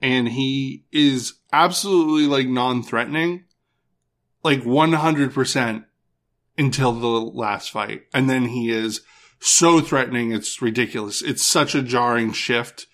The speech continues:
like, tonal shift and difficulty shift that it just got under my skin. Like, this is a guy I've literally kicked to the curb without a thought for the entire game. And then he is a wall,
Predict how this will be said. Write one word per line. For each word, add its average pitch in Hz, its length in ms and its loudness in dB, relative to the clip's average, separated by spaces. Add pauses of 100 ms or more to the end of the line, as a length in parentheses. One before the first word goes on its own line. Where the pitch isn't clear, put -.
(140)
like, 117 200 -4
tonal 123 340 -2
shift 175 520 -4 (500)
and 127 400 0
difficulty 127 520 -2
shift - 500 -8 (140)
that 123 340 -2 (380)
it 131 120 0
just 120 220 -2
got 117 200 2
under 113 160 0
my 107 160 -6
skin. 104 400 -4 (380)
Like, 143 200 2
this 156 320 0
is 170 100 0
a 165 60 2
guy 139 360 6
I've 117 160 0
literally 123 380 4
kicked 147 460 -4
to 160 80 0
the 139 100 -2
curb 123 380 -2
without 113 280 0
a 107 40 -8
thought 113 580 0 (420)
for 131 220 -2
the 117 160 0
entire 113 540 0
game. 107 500 -6 (180)
And 120 160 0
then 123 140 0
he 120 240 0
is 110 180 -2 (140)
a 117 80 -2
wall, 98 600 -8